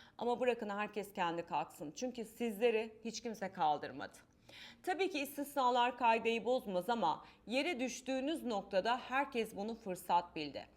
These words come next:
Bu sürecin içerisinde eşi, dostu, arkadaşı, aileyi, onu, bunu, kim var, kim yok herkesi öğrendik. Fakat farkında mısınız? Zor anda değil de bazen en güzel anınızda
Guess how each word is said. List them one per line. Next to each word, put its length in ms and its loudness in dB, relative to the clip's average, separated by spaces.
Bu 120 2
sürecin 440 0
içerisinde 880 0
eşi, 680 2
dostu, 580 0
arkadaşı, 840 2
aileyi, 680 2
onu, 600 0
bunu, 580 0
kim 320 -2
var, 300 4
kim 240 -4
yok 300 -2
herkesi 480 0
öğrendik. 400 2
Fakat 380 -2
farkında 500 2
mısınız? 520 -8
Zor 380 0
anda 440 4
değil 300 -2
de 240 0
bazen 460 2
en 300 0
güzel 380 2
anınızda 760 0